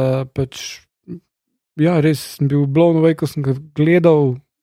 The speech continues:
in ga bom še kdaj. In Drive My Car, dvomim, da bom še kdaj videl, ampak mogoče ga bom, če bo v kinu. Je lušen. Ehm, medtem ko Flea je pa tudi super, no.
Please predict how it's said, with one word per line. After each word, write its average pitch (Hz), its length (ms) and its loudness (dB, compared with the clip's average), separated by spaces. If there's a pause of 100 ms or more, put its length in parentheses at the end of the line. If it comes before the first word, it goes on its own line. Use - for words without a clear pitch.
(260)
in 139 240 0
ga 139 140 -6
bom 135 220 -6
še 165 240 -4
kdaj. 147 420 -2 (580)
In 139 220 4
Drive 151 260 2
My 151 200 0
Car, 151 480 2
dvomim, 139 420 -2
da 139 100 0
bom 131 120 -2
še 143 160 0
kdaj 135 220 2
videl, 139 280 2
ampak 131 360 -2 (140)
mogoče 131 420 -2
ga 131 100 0
bom, 127 240 0
če 135 140 -6
bo 127 100 -2
v - 100 -16
kinu. 131 280 -2 (400)
Je 147 100 4
lušen. 143 340 -4 (880)
Ehm, 135 540 4 (460)
medtem 147 560 2
ko 151 320 2
Flea 226 360 2
je 196 60 4
pa 175 100 0
tudi 214 200 -4
super, 175 340 -2
no. 143 180 2